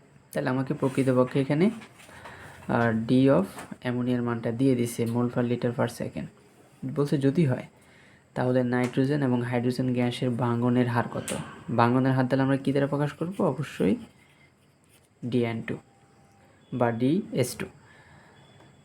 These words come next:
তাহলে এই বিক্রিয়ায় এস টু এন টু এবং হচ্ছে যে এস টু হচ্ছে যে বিক্রিয়ক এবং অ্যামোনিয়া হচ্ছে সেক্ষেত্রে উৎপাদক। তাহলে আমার এখানে rate of reaction কয়টা বের হবে? তিনটা। একটা, দুইটা, তিনটা। তাহলে এর, এর rate of reaction হবে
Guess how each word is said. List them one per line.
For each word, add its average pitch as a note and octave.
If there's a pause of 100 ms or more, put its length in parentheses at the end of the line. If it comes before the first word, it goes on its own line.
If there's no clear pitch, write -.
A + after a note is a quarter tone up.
তাহলে C#3+
এই D3+
বিক্রিয়ায় D3
এস C3
টু C#3
এন C3+
টু C#3+
এবং C#3
হচ্ছে C3+
যে C3+
এস C3
টু -
হচ্ছে C3+
যে B2+
বিক্রিয়ক B2+
এবং A#2+
অ্যামোনিয়া A#2+
হচ্ছে B2+
সেক্ষেত্রে B2
উৎপাদক। -
তাহলে B2
আমার B2+
এখানে C3+
rate B2+
of C3+
reaction C3+
কয়টা C3
বের C#3
হবে? D3+
তিনটা। B2 (120)
একটা, C#3 (260)
দুইটা, C3 (240)
তিনটা। A2+ (600)
তাহলে B2+
এর, B2+
এর C#3
rate C3+
of C#3
reaction C3+
হবে C3